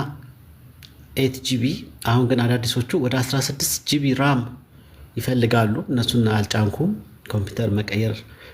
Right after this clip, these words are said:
ይሄ በራሱ ያው ውድ ነው ታውቃላችሁ፣ እኛ ሀገር ኮምፒውተር የነበረኝ ስለሆነ ነው። ግን እኔ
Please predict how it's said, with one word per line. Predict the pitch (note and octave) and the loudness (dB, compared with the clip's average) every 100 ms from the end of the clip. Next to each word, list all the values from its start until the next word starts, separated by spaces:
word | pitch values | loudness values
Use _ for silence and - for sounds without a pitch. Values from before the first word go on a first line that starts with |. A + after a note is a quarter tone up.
| - | -6
ይሄ | C#3 E3 | 2 4
በራሱ | C#3 A#2 G#2+ - A#2+ G#2+ A2 | 6 4 2 0 -2 0 0
ያው | G#2+ G#2 | 0 0
ውድ | A#2+ A#2 | 0 0
ነው | A2 | -2
ታውቃላችሁ፣ | G#2+ A#2 A2 G#2+ G2+ A2 | -2 -2 0 0 0 0
እኛ | G#2+ | 0
ሀገር | G#2 G#2+ | 2 0
ኮምፒውተር | - A2 - - - - - - - - | -2 -4 -4 -6 -6 -16 -18 -18 -16 -8
የነበረኝ | A2 G#2+ G2+ G#2+ G#2 G#2 | 0 2 2 0 -2 -2
ስለሆነ | G2+ G#2+ G#2 G#2+ | -2 0 2 2
ነው። | A#2+ F3+ | 4 4
ግን | C#3 D3+ | 4 2
እኔ | G#2+ | 4